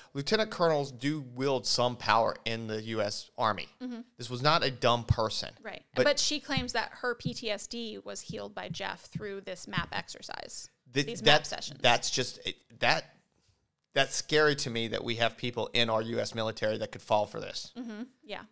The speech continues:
Speaker 2: absolutely.
Speaker 1: That, that's, that's my more, you know, if it's a, if it's a dumb, this is horrible. Um, if you're, if you're a whiskey tango and you're living in a trailer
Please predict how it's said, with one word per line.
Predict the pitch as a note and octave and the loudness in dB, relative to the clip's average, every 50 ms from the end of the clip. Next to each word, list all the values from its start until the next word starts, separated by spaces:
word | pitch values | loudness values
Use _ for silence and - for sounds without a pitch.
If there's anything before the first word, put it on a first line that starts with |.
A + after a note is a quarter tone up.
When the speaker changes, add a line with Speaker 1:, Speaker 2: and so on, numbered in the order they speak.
| _ _ - | _ _ -16
Speaker 2:
absolutely. | G3 G3 - - F#3 F3+ - - | -16 -12 -12 -12 -12 -12 -2 4
Speaker 1:
That, | C#3+ C3+ B2+ - | 6 6 6 8
that's, | C#3 C#3+ D3+ C#3+ - - - | 8 8 8 6 4 0 6
that's | - C#3+ C#3+ C#3+ - - C3+ | 8 8 8 8 4 -4 -4
my | C3+ C3 B2+ B2 B2 B2 B2 | 0 4 6 8 8 8 6
more, | A#2+ A#2 A#2 A#2 A#2 G#2+ G#2+ G2+ - - _ _ _ _ _ _ - E3 | 4 2 2 2 4 2 2 -2 -6 -12 _ _ _ _ _ _ -18 -14
you | D#3+ D#3+ D#3 D3+ E3+ | -10 -6 -2 0 4
know, | E3+ F3+ F3 E3 D#3+ - - - - _ _ _ - | 8 8 8 8 8 4 -2 -16 -20 _ _ _ -6
if | C#3+ C#3 | -2 2
it's | A3+ B3 A#3+ - | 2 2 4 4
a, | A#3+ F3 C#3 | 6 6 6
if | A#2 - - - _ _ - | 4 2 -4 -20 _ _ -4
it's | - - | 0 0
a | A#3+ | 0
dumb, | F3+ D3 C#3 D3+ D3+ - - - - - - - - - _ _ _ _ _ _ _ | 2 2 4 4 4 4 2 -8 -16 -16 -18 -20 -20 -20 _ _ _ _ _ _ _
this | - - - | -12 -10 -10
is | - | -6
horrible. | - - A2 G#2+ G2 G2+ G2 - - - - - - - - - | 0 2 2 2 2 0 -4 -6 -10 -18 -18 -18 -20 -20 -10 -2
Um, | - C#3+ C3 A#2+ A#2+ A#2 A2 - | 4 6 6 8 6 4 0 -2
if | D3+ D#3 D3 - | -2 -2 0 4
you're, | G#3+ A#3 A3 G3+ E3+ C#3+ - - _ _ _ _ _ - | 6 8 8 8 6 4 -4 -16 _ _ _ _ _ -6
if | D#3 D3 D#3+ | -4 -4 -2
you're | G3 - G3 F3+ D#3 | 0 0 2 2 2
a | C#3+ B2 - - _ _ _ D#3+ | 0 0 -6 -16 _ _ _ 0
whiskey | D#3+ E3 D#3+ - - D#3 | 2 2 4 4 2 0
tango | D3 - D3 C3+ C#3+ C#3+ D3 D3 C#3+ C#3 C3+ | 0 2 2 2 2 4 6 6 6 6 4
and | - C3 B2+ B2+ | 4 2 0 0
you're | B2 C3 B2+ | 0 0 2
living | C3 C3 B2 B2+ B2+ | 2 2 2 2 0
in | B2+ | 0
a | B2 A2+ | 0 0
trailer | - - - A#2 A#2 B2 B2+ C3+ C#3 C3 | 0 0 2 4 6 6 6 6 4 2